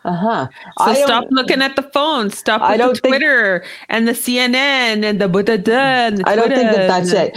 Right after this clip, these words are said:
Speaker 1: it. I think, like, for our own, just, like, our well-being, like, it's like a spiritual, I think the zen is spiritual, Samantha.
Speaker 2: I, I don't think you are never, you're never gonna get into the
Speaker 1: Like,
Speaker 2: zen.
Speaker 1: um, like
Speaker 2: No,
Speaker 1: that type of
Speaker 2: never.
Speaker 1: thing.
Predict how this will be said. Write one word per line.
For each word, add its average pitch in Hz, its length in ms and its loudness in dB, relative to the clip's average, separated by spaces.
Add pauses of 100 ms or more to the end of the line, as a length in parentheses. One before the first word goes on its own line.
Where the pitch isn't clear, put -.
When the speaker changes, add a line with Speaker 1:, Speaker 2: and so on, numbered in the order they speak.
(120)
Speaker 1:
it. - 120 -10
I 214 160 2
think, 277 320 0
like, 214 320 0
for 214 160 0
our 202 240 0
own, 226 460 -2
just, 226 260 -4
like, 208 140 -4
our 185 160 -2
well-being, 175 680 -6
like, 143 200 -6
it's 156 180 -6
like 180 140 -4
a 165 60 -4
spiritual, 190 800 -2
I 165 100 0
think 269 220 -4
the 285 140 -2
zen 175 320 -2
is 131 180 -4
spiritual, - 720 -8
Samantha. - 680 -20 (440)
Speaker 2:
I, 185 320 -4 (760)
I 247 200 0
don't 247 240 -2
think 202 260 -2
you 208 300 0
are 185 260 2
never, 190 640 -2
you're 175 200 -4
never 185 400 -2
gonna 180 200 -2
get 170 220 -2
into 170 260 -2
the 156 120 -4
Speaker 1:
Like, 160 140 0
Speaker 2:
zen. - 60 -2
Speaker 1:
um, 170 1300 -4 (100)
like 170 140 0
Speaker 2:
No, 185 100 2
Speaker 1:
that 147 180 -2
type 151 200 -2
of 190 60 0
Speaker 2:
never. 190 360 0
Speaker 1:
thing. - 80 -16